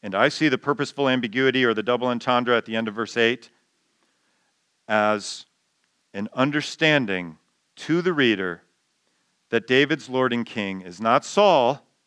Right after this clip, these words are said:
that's who the generals against David think is his Lord and King. It's not Achish, that's who Achish thinks is his, his Lord and King.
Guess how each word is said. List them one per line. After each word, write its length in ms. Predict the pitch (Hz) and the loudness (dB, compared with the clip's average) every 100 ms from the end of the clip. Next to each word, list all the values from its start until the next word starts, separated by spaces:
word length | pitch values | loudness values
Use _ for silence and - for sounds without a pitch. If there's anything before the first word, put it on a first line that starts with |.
| _ - | _ -6
that's 440 | 113 - - - _ _ | -4 -4 -10 -16 _ _
who 280 | 135 123 | -4 -2
the 400 | 113 117 117 110 - _ _ _ _ _ _ - - - 120 92 | -2 -2 -2 -4 -12 _ _ _ _ _ _ -20 -20 -20 -20 -18
generals 880 | 92 123 143 143 135 123 110 - - _ _ | -4 2 4 4 0 0 -4 -12 -18 _ _
against 420 | 101 101 156 - | -6 2 2 2
David 300 | 127 110 98 | -2 -2 -2
think 320 | - 101 98 101 | -6 -6 -6 -10
is 140 | 90 | -12
his 200 | 98 85 | -12 -10
Lord 180 | 98 87 | -8 -8
and 100 | 85 | -12
King. 340 | - 85 87 _ _ _ _ _ _ _ _ _ _ | -14 -16 -16 _ _ _ _ _ _ _ _ _ _
It's 220 | 139 139 143 | -2 -2 4
not 220 | 151 165 | 4 6
Achish, 440 | 196 - 147 143 | 4 4 2 2
that's 220 | 139 143 | 4 2
who 120 | 156 135 | 2 2
Achish 400 | 156 - 127 - | 2 2 -4 -4
thinks 300 | 110 101 107 | -6 -6 -10
is 120 | 87 | -14
his, 200 | 95 - | -16 -18
his 220 | 95 87 | -18 -12
Lord 180 | 95 85 | -10 -10
and 100 | 85 | -12
King. 300 | - 80 | -16 -18